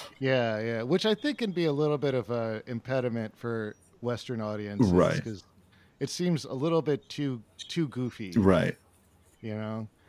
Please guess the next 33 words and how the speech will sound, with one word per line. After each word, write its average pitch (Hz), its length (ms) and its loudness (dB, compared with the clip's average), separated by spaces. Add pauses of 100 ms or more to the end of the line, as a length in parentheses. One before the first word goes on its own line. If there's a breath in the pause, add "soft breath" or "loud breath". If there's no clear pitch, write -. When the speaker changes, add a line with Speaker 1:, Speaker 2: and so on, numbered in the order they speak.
(160 soft breath)
Speaker 1:
Because, 139 240 2
like, 160 200 2
the 156 140 2
thing 196 220 0
of 190 80 2
the 151 100 -2
second 156 380 -2
half, 120 340 -6
too, 139 220 0
is 107 80 -2
that 113 100 -6
there's, 120 400 -6
the 120 80 -8
comedy 156 480 0
kinda 123 320 -4
all 117 240 -4
disappears 107 640 -8
in 95 80 -12
the 92 80 -12
second - 360 -14
half. 107 220 8
Speaker 2:
Right. - 360 6 (580)
Um, 87 340 6
Speaker 1:
Yeah. 82 160 -6 (120)
Speaker 2:
yeah, 104 200 6
I, 76 40 4
I, 90 360 4 (200)
you 104 160 4
know, 87 180 8
I, - 280 2
I 104 40 6
once, 107 480 4
uh, 82 240 4